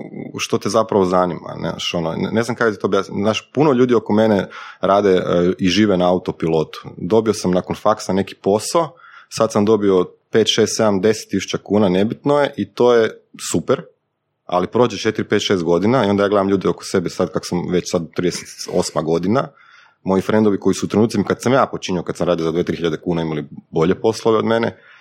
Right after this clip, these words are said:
„Stari moj, život ti se svodi na od osam do četiri ili od devet do pet, tu čekaš taj neki vikend koji prođe, ovak”,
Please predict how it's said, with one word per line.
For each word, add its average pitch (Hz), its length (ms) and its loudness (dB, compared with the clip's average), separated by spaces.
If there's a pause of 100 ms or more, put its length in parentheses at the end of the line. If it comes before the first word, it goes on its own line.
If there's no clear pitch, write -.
(160)
„Stari 113 320 0
moj, 107 200 2
život 107 280 2
ti 95 100 -10
se - 140 -6
svodi 98 400 0
na 82 420 2
od 82 240 -4
osam 95 340 -2
do 78 80 -4
četiri 104 360 -2
ili 87 100 0
od 80 100 -2
devet 92 260 2
do - 80 -6
pet, - 360 0 (160)
tu 107 140 0
čekaš - 440 -4
taj 92 140 -2
neki 92 240 -2
vikend 98 300 -2
koji 82 200 -2
prođe, 104 500 2 (460)
ovak”, 110 440 0